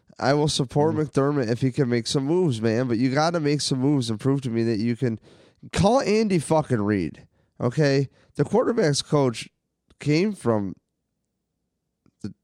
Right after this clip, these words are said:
Speaker 1: from Andy Reid's staff, but he was never a quarterback's coach. So, I mean, I think he was once. I take that back, in college, I believe. And, um, it's just, I don't know.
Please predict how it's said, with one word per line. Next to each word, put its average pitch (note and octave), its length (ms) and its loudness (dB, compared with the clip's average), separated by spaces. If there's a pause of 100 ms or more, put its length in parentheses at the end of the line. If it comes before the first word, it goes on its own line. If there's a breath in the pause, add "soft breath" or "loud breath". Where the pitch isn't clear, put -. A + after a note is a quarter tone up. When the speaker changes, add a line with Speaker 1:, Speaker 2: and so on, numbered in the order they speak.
Speaker 1:
from A2+ 260 -2
Andy G#2 260 -2
Reid's G#2+ 260 -2
staff, C3 460 0
but G2+ 240 0
he A#2+ 140 -8
was B2 160 -4
never D3 200 0
a A#2+ 40 0
quarterback's C3 460 -2
coach. - 480 -10 (1200)
So, - 380 -6 (440)
I A2+ 80 -2
mean, C3 100 4
I C3+ 40 2
think D#3 140 0
he D3+ 80 2
was A#2+ 260 2
once. G2 320 -4
I G2+ 60 -8
take G2+ 160 -8
that F#2+ 140 -6
back, F#2 240 -8
in F#2+ 80 -14
college, D#3 480 -8
I A#3+ 40 -8
believe. D4 320 -10 (920)
And, G#2+ 320 -2
um, G2+ 420 -2 (1400)
it's - 140 -20
just, C3 260 -8 (1300)
I - 60 -14
don't - 80 -10
know. G2+ 180 -10